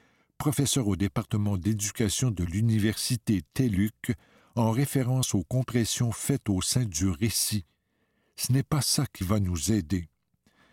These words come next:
Les taux de réussite compilés varient toutefois d'un C S S à l'autre, certains ayant réussi à obtenir de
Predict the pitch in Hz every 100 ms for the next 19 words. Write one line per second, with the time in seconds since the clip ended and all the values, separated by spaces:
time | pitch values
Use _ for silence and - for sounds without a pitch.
0 | _ _ _ _ _ - 117 120 175 160
1 | 113 117 113 - 156 147 107 - 143 -
2 | 107 95 104 95 120 123 127 131 - 147
3 | - 110 113 95 95 92 - 139 104 -
4 | 127 120 - 92 92 90 - - - _
5 | _ - - 143 - 151 156 - 104 98
6 | 101 92 - 104 131 113 92 - 135 90
7 | - 117 104 131 95 90